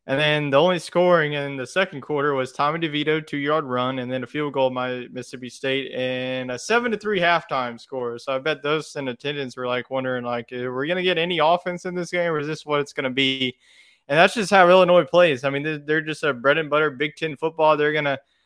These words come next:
run it down your throat and play solid defense. So I think that this <laughs> was just a game that you just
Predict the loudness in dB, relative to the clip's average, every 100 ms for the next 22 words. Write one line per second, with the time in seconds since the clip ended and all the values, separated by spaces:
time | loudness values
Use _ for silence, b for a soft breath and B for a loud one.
0 | _ _ -6 2 4 4 -2 -4 0 2
1 | 2 0 -2 2 2 2 -2 -4 -4 -2
2 | 0 0 -2 -6 -14 -4 2 4 4 0
3 | -6 -4 -4 -6 -4 0 2 0 -2 -2
4 | 0 0 0 -2 -4 -2 -2 0 -2 0
5 | -4 -2 0 0 0 -2 -2 -8 -8 -10
6 | -12